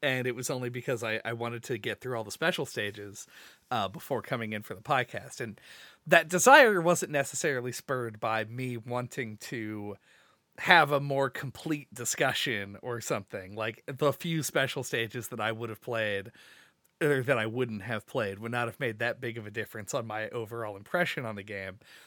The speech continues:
But it was because I really wanted to. I, I found this game to be really fun. I think that its biggest problem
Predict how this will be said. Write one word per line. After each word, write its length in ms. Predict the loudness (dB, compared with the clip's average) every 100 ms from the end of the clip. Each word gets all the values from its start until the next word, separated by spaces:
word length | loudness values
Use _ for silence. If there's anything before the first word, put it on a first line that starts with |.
| _ 2
But 60 | 4
it 40 |
was 100 | 6
because 260 | 6 6 8
I 40 |
really 260 | 6 2 -4
wanted 400 | -4 -4 -4 -8
to. 260 | -12 -14 -2
I, 160 | 8 8 10
I 120 | 8
found 240 | 10 6
this 100 | 4
game 180 | 0 0
to 60 | 0
be 100 | 0
really 220 | 0 -2
fun. 400 | 0 2 2 -2 -12 -20 -20 0 6
I 120 | 6
think 320 | 6 -2 2
that 300 | 4 4 2
its 180 | -2 -2
biggest 320 | -4 -4 -6
problem 540 | -4 -2 0 -2 -2